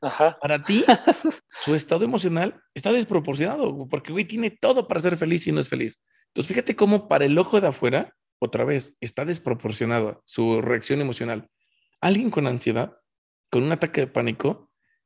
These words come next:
Speaker 2: llega a cansar a los familiares, a la gente cercana, porque tiene un ataque fisiológico, respuestas,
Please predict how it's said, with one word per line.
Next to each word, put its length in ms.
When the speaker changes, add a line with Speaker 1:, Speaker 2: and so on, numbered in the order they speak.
Speaker 2:
llega 300
a 60
cansar 400
a 40
los 200
familiares, 800
a 180
la 160
gente 420
cercana, 580
porque 640
tiene 160
un 60
ataque 600
fisiológico, 720
respuestas, 840